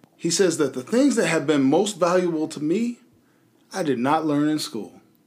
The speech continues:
And I feel like I can relate to that because in college, everything I learned that I needed to learn was not in the classroom. I spent days working on cars.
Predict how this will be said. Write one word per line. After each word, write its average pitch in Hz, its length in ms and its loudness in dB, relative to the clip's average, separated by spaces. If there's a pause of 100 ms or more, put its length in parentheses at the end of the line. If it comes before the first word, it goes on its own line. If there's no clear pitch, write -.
(240)
And 120 240 -10
I 156 180 -4
feel 151 200 -2
like 113 280 -4 (140)
I 165 160 0
can 101 400 -12 (800)
relate 123 400 -4
to 113 120 -14
that 98 280 -12 (200)
because 110 800 -12 (1700)
in 156 140 -4
college, 180 500 -2 (1600)
everything 175 460 0
I 147 60 0
learned 170 520 2
that 143 140 0
I 151 60 0
needed 160 240 2
to 151 80 -4
learn 170 440 -2
was 113 160 -10
not 123 280 -4
in 110 80 -16
the 110 60 -14
classroom. 107 460 -12 (960)
I - 60 -10
spent 123 380 -8
days 131 280 -2
working 127 300 -4
on 120 140 -10
cars. 135 640 -2